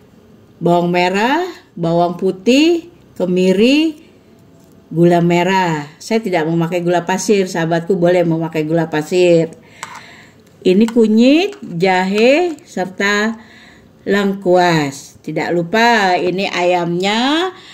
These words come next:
ayamnya sudah saya bakar ya, nanti kita akan rebus. Kecap manis, bawang goreng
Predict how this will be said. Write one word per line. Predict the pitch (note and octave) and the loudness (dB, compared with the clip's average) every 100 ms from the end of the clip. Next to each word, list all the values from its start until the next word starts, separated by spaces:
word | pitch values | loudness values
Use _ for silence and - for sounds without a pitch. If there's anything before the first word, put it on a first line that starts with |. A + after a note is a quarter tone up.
| - - | -18 -4
ayamnya | F3+ F3+ F#3+ G#3 | 0 0 -2 -4
sudah | G3 E3+ | -2 -2
saya | E3+ E3+ D#3+ D#3+ | -2 -2 0 0
bakar | D#3+ E3 A3 A#3 | -2 -2 -4 -2
ya, | G3+ E3 D#3 E3+ F3+ F3 | -2 -2 -2 -2 -2 -4
nanti | D3+ E3 | -8 -8
kita | F3 E3+ E3 | -8 -6 -6
akan | E3 D#3+ | -4 -6
rebus. | D#3 D#3 F3 F3 E3 D3+ - - - - - - - | -6 0 2 4 4 0 -6 -20 -20 -20 -20 -16 -4
Kecap | G3 G3 A3+ A3+ | -4 -2 -2 0
manis, | A3+ A3+ A#3+ C4 D4+ G#4 - - - - - - - - - - | 0 0 2 2 2 0 -8 -18 -20 -20 -20 -20 -20 -20 -18 -2
bawang | F3 F#3 F#3+ F#3+ | 2 4 4 2
goreng | F#3+ F#3+ F#3+ G3 A3 C4+ F#4 | 2 2 2 2 2 2 -2